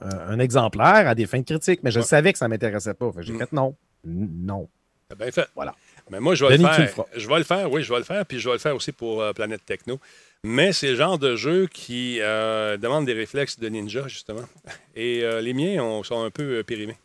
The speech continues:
Speaker 2: <laughs> Mais quand même, on va avoir du fun, on va essayer de le,
Speaker 1: Tu vas
Speaker 2: de
Speaker 1: être
Speaker 2: le faire.
Speaker 1: capable, tu vas être capable,
Speaker 2: Ah,
Speaker 1: Denis.
Speaker 2: c'est sûr.
Speaker 1: Franchement.
Speaker 2: Mais c'est vrai qu'il y a beaucoup, beaucoup d'excitation autour de ce jeu-là. Euh, je
Speaker 1: Oh
Speaker 2: pense
Speaker 1: oui,
Speaker 2: que
Speaker 1: le,
Speaker 2: c'est
Speaker 1: le gros hype depuis qu'il est annoncé, hey, t'as-tu vu ça ? C'est,
Speaker 2: Ah ouais.
Speaker 1: c'est comme, c'est comme un samouraï qui s-, il se promène, puis, euh,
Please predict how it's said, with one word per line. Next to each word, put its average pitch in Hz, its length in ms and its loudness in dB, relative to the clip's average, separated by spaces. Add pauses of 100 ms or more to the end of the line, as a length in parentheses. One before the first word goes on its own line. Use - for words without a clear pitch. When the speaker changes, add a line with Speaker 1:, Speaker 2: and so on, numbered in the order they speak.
(100)
Speaker 2:
<laughs> - 580 -6
Mais 208 160 4
quand 180 160 6
même, 185 200 6
on 139 80 -2
va - 20 -2
avoir 147 200 2
du - 80 -10
fun, 160 220 0
on 131 80 -4
va 123 80 0
essayer 147 300 -2
de 139 80 -6
le, 120 60 2
Speaker 1:
Tu 110 40 4
vas 170 80 12
Speaker 2:
de 180 60 12
Speaker 1:
être 156 100 0
Speaker 2:
le 123 40 0
faire. - 100 6
Speaker 1:
capable, 87 320 -6
tu - 100 -14
vas 101 80 -4
être 107 80 -10
capable, 170 260 0
Speaker 2:
Ah, 190 220 4
Speaker 1:
Denis. 113 120 2
Speaker 2:
c'est 127 100 0
sûr. 110 240 -2 (180)
Speaker 1:
Franchement. 110 600 -4 (180)
Speaker 2:
Mais 170 240 4
c'est 143 160 -2
vrai 180 160 0
qu'il - 100 -4
y - 20 2
a - 20 2
beaucoup, 120 260 -6
beaucoup 147 260 -6
d'excitation 127 640 -2
autour 120 240 -6
de 110 140 -8
ce 101 60 -12
jeu-là. 104 280 -6 (260)
Euh, 95 300 -4
je 98 120 -8
Speaker 1:
Oh - 20 -6
Speaker 2:
pense 214 200 8
Speaker 1:
oui, 254 100 8
Speaker 2:
que - 20 8
Speaker 1:
le, 123 100 8
Speaker 2:
c'est 120 80 10
Speaker 1:
le 123 140 10
gros 202 320 12
hype 214 100 10
depuis 131 200 6
qu'il 160 80 6
est 147 100 6
annoncé, 135 440 6
hey, 139 140 6
t'as-tu 117 300 -4
vu 113 80 -6
ça ? 240 240 8
C'est, 120 100 0
Speaker 2:
Ah 143 40 6
ouais. 123 100 6
Speaker 1:
c'est 117 100 0
comme, 147 260 2
c'est 101 60 -8
comme 165 140 4
un 190 80 6
samouraï 165 580 8
qui 110 140 -6
s-, - 140 -6
il 107 100 -4
se - 80 -10
promène, 156 520 4
puis, 101 280 -4
euh, 85 80 -4